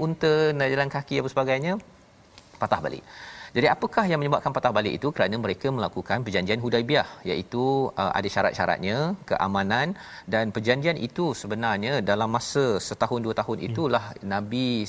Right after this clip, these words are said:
Speaker 1: sebenarnya membuat lagi perjanjian dengan pihak-pihak lain,
Speaker 2: Hmm.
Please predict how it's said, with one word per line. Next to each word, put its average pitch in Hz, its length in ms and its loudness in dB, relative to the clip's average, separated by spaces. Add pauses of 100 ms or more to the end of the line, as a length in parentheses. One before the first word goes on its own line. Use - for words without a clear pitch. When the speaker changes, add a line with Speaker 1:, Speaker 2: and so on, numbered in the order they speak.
Speaker 1:
sebenarnya 104 540 -2 (140)
membuat 107 400 0
lagi 104 180 -4 (160)
perjanjian 104 720 0
dengan 92 180 -6 (140)
pihak-pihak 95 500 -4
lain, 98 240 -2
Speaker 2:
Hmm. 117 80 -8